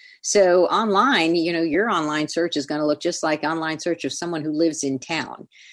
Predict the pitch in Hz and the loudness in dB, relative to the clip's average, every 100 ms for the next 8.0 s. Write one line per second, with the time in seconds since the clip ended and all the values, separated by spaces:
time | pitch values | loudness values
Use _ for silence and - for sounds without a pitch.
0 | _ - 160 156 - - 226 247 226 190 | _ 0 2 2 -2 -6 -2 2 2 2
1 | 170 165 151 160 160 143 151 139 139 127 | 2 0 0 0 -2 -4 -4 -2 -4 -4
2 | 131 147 - 170 147 - - _ - - | -4 -6 0 2 2 0 -6 _ -20 -8
3 | 175 175 175 175 214 208 180 170 165 175 | -2 0 2 2 4 2 0 0 2 2
4 | 160 147 - - 294 311 233 165 139 135 | 2 2 -2 -6 -4 -4 -4 0 0 0
5 | _ _ - - 190 180 180 208 233 196 | _ _ -14 -4 -2 -2 -2 0 2 2
6 | 147 131 127 123 - 127 - - _ _ | 2 0 -4 -6 -6 -6 -6 -8 _ _
7 | - - 180 170 165 143 135 165 156 131 | -6 0 2 2 2 0 0 -2 0 -2